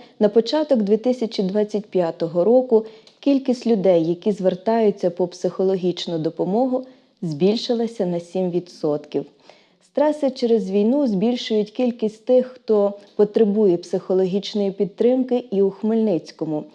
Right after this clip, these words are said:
Де її можна отримати, розкаже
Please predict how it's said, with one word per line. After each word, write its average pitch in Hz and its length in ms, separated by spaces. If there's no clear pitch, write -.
Де 196 240
її 185 180
можна 180 400
отримати, 254 640
розкаже 247 680